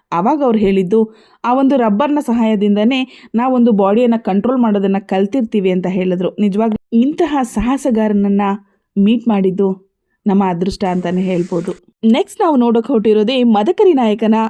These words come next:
ಆಡಳಿತ ಕಚೇರಿ. ಇಲ್ಲಿ ನೀವು ನೋಡ್ತಾ ಇರ್ಬೋದು, ಕೆಳಗಿನ ಒಂದು ಬೇಸ್‌ಮೆಂಟ್ ಮಾತ್ರ ಕಲ್ಲಿನಿಂದ ನಿರ್ಮಿಸಲಾಗಿದೆ, ಆದ್ರೆ ಇಡೀ ಗೋಡೆ ಮಣ್ಣಿನಿಂದ ಆವೃತವಾಗಿದೆ. ಈ ಒಂದು ಖಜಾನೆ ನಾನೂರರಿಂದ ಐನೂರು ವರ್ಷದ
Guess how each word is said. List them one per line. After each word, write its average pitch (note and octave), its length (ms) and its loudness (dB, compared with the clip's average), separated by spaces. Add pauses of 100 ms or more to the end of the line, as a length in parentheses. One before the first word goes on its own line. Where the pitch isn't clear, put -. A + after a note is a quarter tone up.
(180)
ಆಡಳಿತ G#3+ 380 0
ಕಚೇರಿ. G3+ 560 -2 (140)
ಇಲ್ಲಿ D4+ 160 0
ನೀವು D#4 140 0
ನೋಡ್ತಾ A3+ 340 2
ಇರ್ಬೋದು, G#3+ 420 2 (140)
ಕೆಳಗಿನ A#3 480 2
ಒಂದು A3 440 2 (260)
ಬೇಸ್‌ಮೆಂಟ್ F4 520 2
ಮಾತ್ರ B3 340 -2
ಕಲ್ಲಿನಿಂದ A3+ 440 2
ನಿರ್ಮಿಸಲಾಗಿದೆ, G3+ 760 0
ಆದ್ರೆ G3+ 340 0 (320)
ಇಡೀ A3 260 2
ಗೋಡೆ A3 800 -2
ಮಣ್ಣಿನಿಂದ A3+ 600 2
ಆವೃತವಾಗಿದೆ. G3+ 680 -2
ಈ A3+ 240 0
ಒಂದು A3+ 600 0 (200)
ಖಜಾನೆ C#4 540 -2 (240)
ನಾನೂರರಿಂದ C#4 720 2 (100)
ಐನೂರು C4+ 380 2
ವರ್ಷದ A3+ 320 0